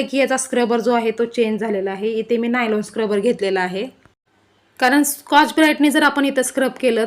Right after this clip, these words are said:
तर, अ, लेदर आपलं फाटू शकतं आणि स्पंजने जर, अ, स्क्रब केलं तर ते व्यवस्थित निघणार नाही क्लीन. त्यामुळे इथे नायलॉन स्क्रबर यूज केला आहे. आणि आता इथे आपण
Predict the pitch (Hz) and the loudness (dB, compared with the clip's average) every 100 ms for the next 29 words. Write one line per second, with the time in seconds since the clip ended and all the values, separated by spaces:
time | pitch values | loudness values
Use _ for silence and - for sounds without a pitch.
0 | 226 226 226 220 220 208 214 226 226 208 | -2 -2 0 0 0 -2 -2 -2 0 0
1 | 214 214 208 208 226 220 214 226 - 202 | 0 -2 -4 -4 -4 -4 -4 -8 -8 -10
2 | 240 - - - - 202 214 214 214 208 | -10 -16 -20 -20 -10 -4 -2 -2 -2 -4
3 | - 269 269 262 262 254 254 247 240 233 | -2 0 0 0 0 2 2 4 4 4
4 | 226 262 247 - 254 220 214 214 233 233 | 0 -2 -2 -2 -2 -2 -4 -4 0 2
5 | 240 214 220 214 233 196 190 202 220 190 | 2 2 -4 -6 -6 -6 -6 -6 -6 -8
6 | 190 185 233 - _ - 214 220 226 226 | -8 -6 -8 -12 _ -6 -4 -2 -2 0
7 | 240 233 214 208 247 220 202 208 208 - | 0 0 -2 -4 -4 -4 -2 -2 -2 -2
8 | 208 190 185 202 240 - _ _ - _ | -4 -4 -6 -10 -12 -18 _ _ -20 _
9 | _ - 254 269 294 285 294 285 277 | _ -4 -2 0 0 2 0 0 -2